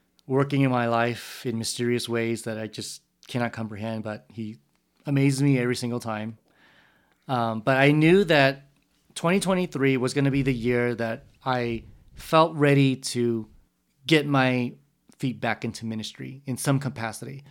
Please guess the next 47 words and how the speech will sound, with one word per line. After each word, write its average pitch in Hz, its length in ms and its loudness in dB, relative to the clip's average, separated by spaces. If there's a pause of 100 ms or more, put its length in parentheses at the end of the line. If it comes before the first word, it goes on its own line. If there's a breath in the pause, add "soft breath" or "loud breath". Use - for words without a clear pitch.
(100 soft breath)
So 165 240 6
I 160 160 8
was 175 200 8
kind 180 220 6
of 196 300 8
starting 139 520 4
to 147 120 -6
dip 143 240 0
my 127 460 -2
toes 120 260 0
back 113 300 -2
into 120 200 -4
ministry, 139 800 0
um, 113 280 -8
because 120 180 0
at 113 100 0
this 151 140 2
time 127 280 2
I 120 100 -2
felt 117 200 -2
like 110 120 -2
I, 110 220 -4
I, 113 200 -8
I 110 40 -6
went 113 220 -2
through 113 300 -2
a - 20 -6
lot 113 180 -2
of 120 80 -6
healing, 180 540 6 (420 soft breath)
um, 110 680 -2
a 123 40 -10
lot 120 200 4
of 113 260 0 (120)
growth 147 500 8
and 110 260 -8
a 104 60 -14
lot 110 160 -6
of 107 240 -12 (340)
discernment. 151 680 2
And 117 280 -4 (380 soft breath)
I 123 80 0
just 143 180 -2
felt 147 200 8
like 127 320 4 (180)
that 127 260 -2
itch 143 460 2